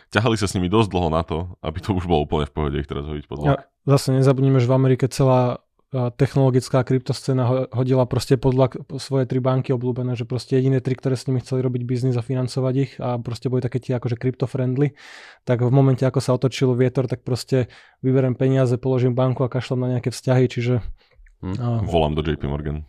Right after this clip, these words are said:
Speaker 2: No a presne, a že ho, zachraňte ma tradičné bankovníctvo, že tuto táto kryptobanka mi negarantuje vklady a zrazu chcú garancie štátu, takže to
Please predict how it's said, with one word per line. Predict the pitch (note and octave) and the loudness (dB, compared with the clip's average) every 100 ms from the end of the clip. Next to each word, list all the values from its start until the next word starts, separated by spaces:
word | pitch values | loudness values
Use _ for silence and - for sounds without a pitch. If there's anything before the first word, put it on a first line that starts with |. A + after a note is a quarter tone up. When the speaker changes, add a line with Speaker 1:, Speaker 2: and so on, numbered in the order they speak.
| - | -4
Speaker 2:
No | C3 | -2
a | C#3 | 2
presne, | C3+ C#3 - | 4 4 6
a | C3 | 4
že | A#2+ B2 | 4 4
ho, | D3 E3+ | 6 6
zachraňte | C#3 D3 D3+ C3+ | 6 4 2 2
ma | C3+ | 2
tradičné | B2+ C3+ B2+ C3+ | 4 2 2 2
bankovníctvo, | B2+ C3 C3+ C3 - C3 | 2 2 2 0 0 0
že | B2 A#2 | 0 -2
tuto | C#3 C3 | -2 -2
táto | B2+ B2+ B2 | -2 0 -2
kryptobanka | - C3+ - B2 B2+ A#2+ C3 A#2 B2 | 0 -2 0 0 0 2 0 0 -6
mi | D#3+ E3 C3+ C3 B2+ | -14 -14 -6 0 4
negarantuje | C3+ C3+ C#3 C3 C3+ | 6 8 6 4 2
vklady | - C3+ C3 | 0 0 0
a | A#2+ | 0
zrazu | B2+ B2 | 0 -2
chcú | - B2 | -4 -2
garancie | B2+ B2+ B2+ | 0 -2 -4
štátu, | A2+ B2+ B2 A#2+ | -4 -4 -4 -4
takže | A#2+ A#2 A#2+ - - - - - | -6 -6 -6 -10 -12 -8 -8 -8
to | - | -12